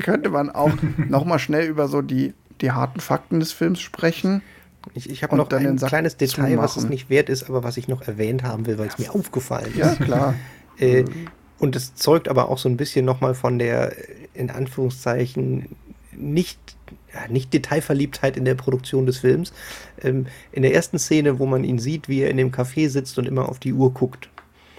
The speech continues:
Speaker 2: und auf die
Speaker 1: Mhm.
Speaker 2: Frau wartet,
Speaker 1: Ja.
Speaker 2: äh, hat er die Uhr einmal am linken und einmal am rechten Arm.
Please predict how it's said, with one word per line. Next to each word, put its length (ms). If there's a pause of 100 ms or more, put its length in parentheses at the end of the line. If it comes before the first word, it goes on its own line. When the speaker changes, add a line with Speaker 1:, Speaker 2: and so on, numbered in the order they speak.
(280)
Speaker 2:
und 180
auf 140
die 80
Speaker 1:
Mhm. 60
Speaker 2:
Frau 240
wartet, 500 (800)
Speaker 1:
Ja. 180
Speaker 2:
äh, 140 (920)
hat 180
er 60
die 120
Uhr 160
einmal 220
am 120
linken 300
und 100
einmal 200
am 100
rechten 360
Arm. 420